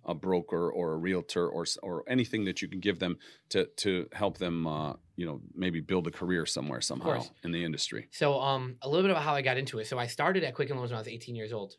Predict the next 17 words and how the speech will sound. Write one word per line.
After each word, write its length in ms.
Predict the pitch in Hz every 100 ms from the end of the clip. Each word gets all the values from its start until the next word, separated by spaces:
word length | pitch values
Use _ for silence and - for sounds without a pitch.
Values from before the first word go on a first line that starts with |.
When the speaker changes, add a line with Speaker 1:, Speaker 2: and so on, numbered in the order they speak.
| _
Speaker 2:
That's 160 | - 123
where 120 | 147
Speaker 1:
Mm-hmm. 20 | 117
Speaker 2:
I 160 | -
first 240 | 139 135 -
started 300 | 123 123 120
doing 180 | 113
mortgages. 520 | 110 117 127 165 190 - _ _ _ _ _ _ _
Um, 100 | 139
I 100 | 151
was 80 | 147
there 120 | 147 180
for 120 | 185
a 60 | 147
while. 400 | 131 135 135 - _
Then 160 | 123 127
I, 240 | 120 113